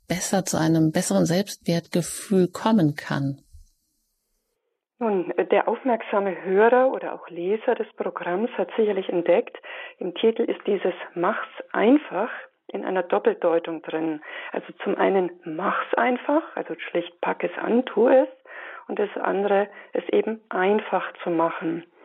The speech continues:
Speaker 2: Und dieses einfach zu leben ist jedenfalls alles andere als einfach, weil wir ja nun mal mit ganz vielen Dingen ja konfrontiert sind. Und ich möchte so einige Punkte mal auflisten,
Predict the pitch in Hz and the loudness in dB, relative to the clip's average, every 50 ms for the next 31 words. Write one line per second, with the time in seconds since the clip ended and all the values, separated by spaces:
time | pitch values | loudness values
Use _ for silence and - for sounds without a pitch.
0 | - - - - - - - - 165 190 190 - 190 175 - - - - 190 202 | -16 -14 -14 -14 -14 -10 -6 -2 0 0 2 2 0 -2 -2 -2 -2 2 4 6
1 | 220 254 262 - - 190 175 170 - - _ - - - 170 165 170 170 185 208 | 6 6 4 2 0 0 0 -2 -4 -12 _ -12 -10 -6 -2 0 2 2 2 2
2 | 226 240 277 - - - - 190 185 - 190 - 180 175 175 - - - 175 180 | 2 0 0 0 -2 -2 -2 -2 -2 -2 -2 0 0 0 0 0 -2 -2 -2 -2
3 | - - - - 196 240 - - 180 - - 165 - - - 196 - 196 214 214 | -2 -2 -2 0 2 2 2 2 0 -2 -4 -8 -10 -6 -2 0 2 2 2 2
4 | - 233 233 269 - - - - - - - - - - - - 165 160 165 175 | 0 0 0 0 -4 -8 -14 -16 -16 -14 -14 -14 -16 -16 -14 -8 -4 0 2 2
5 | 190 208 214 214 202 185 180 175 175 180 196 208 220 208 196 190 175 - - 180 | 2 2 2 2 2 2 0 0 0 0 0 0 0 0 0 -2 -2 0 0 0
6 | 180 208 - - - 180 170 170 - 202 214 233 233 208 196 185 180 190 190 - | 0 -2 -4 -4 -4 -4 -4 -2 -2 0 2 2 2 2 2 2 2 2 0 -2
7 | - - - - - - - - - - - - - _ - - - 220 214 - | -8 -16 -16 -16 -16 -16 -16 -16 -16 -16 -16 -18 -20 _ -4 0 0 0 0 0
8 | - - 196 190 180 - - - 185 175 175 175 - - - 190 208 247 294 339 | -2 -2 -2 -2 -2 -2 -2 0 0 0 0 -2 -6 -6 0 4 6 6 6 6
9 | 339 240 208 185 180 - 214 226 226 - - 208 185 190 185 - 180 190 214 220 | 4 2 -4 -6 -8 -10 -10 -10 -10 -8 -10 -6 -4 -4 -2 -2 0 -2 0 -2
10 | - 196 - - - - 220 269 302 - 233 208 180 175 - 180 185 - - - | -2 -4 -6 -6 -4 -2 -2 0 0 0 0 0 0 -2 0 2 2 2 0 0
11 | - 175 185 202 - - - 240 262 285 294 - | -2 -2 -2 -2 -4 -2 2 4 4 4 4 2